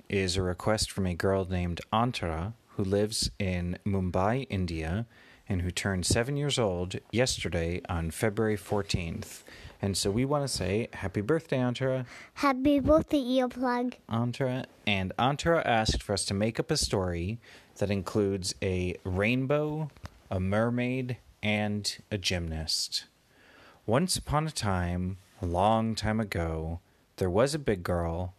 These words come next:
Speaker 1: whose name was Antara. It was raining outside, and Antara looked out the window. She saw something very interesting. There was a rainbow, but the rainbow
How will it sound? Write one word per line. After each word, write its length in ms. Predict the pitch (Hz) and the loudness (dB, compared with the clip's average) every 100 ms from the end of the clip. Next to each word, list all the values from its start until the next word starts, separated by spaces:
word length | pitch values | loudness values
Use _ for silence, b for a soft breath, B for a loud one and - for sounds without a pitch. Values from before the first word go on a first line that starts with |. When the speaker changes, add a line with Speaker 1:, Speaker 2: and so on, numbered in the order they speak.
| _ | _
Speaker 1:
whose 180 | 98 90 | -4 -2
name 480 | 95 87 85 82 90 - - | 0 0 -2 -4 -6 -8 -6
was 160 | 95 | -6
Antara. 640 | - 82 80 - - 113 110 _ _ _ B B B B B | -2 -4 -4 -6 -8 -8 -12 _ _ _ B B B B B
It 120 | 131 | 2
was 200 | - 143 | 4 2
raining 440 | 113 135 180 139 87 | 4 4 4 2 0
outside, 800 | 85 82 - 80 80 78 87 - _ | -2 -2 -2 -2 -2 -4 -8 -16 _
and 120 | - 101 | -2 2
Antara 440 | 110 123 - 123 | 2 2 2 0
looked 300 | 98 101 - | 2 0 2
out 160 | 113 104 | 0 0
the 100 | 104 | -2
window. 760 | 95 92 85 80 76 98 95 - _ b b b b | 0 0 0 -2 -4 -6 -10 -14 _ b b b b
She 200 | - 110 | 2 2
saw 320 | - 143 151 | 4 4 4
something 480 | - 117 98 98 87 | 2 -2 0 -2 -2
very 500 | 87 107 113 107 85 | 2 2 4 0 -2
interesting. 920 | 92 85 85 - - 78 78 - 95 90 b b b b b | -2 -2 -2 -2 -2 -6 -6 -6 -10 -12 b b b b b
There 120 | 110 | 2
was 200 | 107 117 | 4 4
a 60 | 131 | 2
rainbow, 920 | 113 123 156 156 101 85 80 80 90 - _ | 2 2 4 0 0 0 0 -2 -4 -8 _
but 180 | 104 - | -2 2
the 100 | 98 | 2
rainbow 760 | 95 113 123 127 139 143 143 | 4 4 4 4 4 2 -4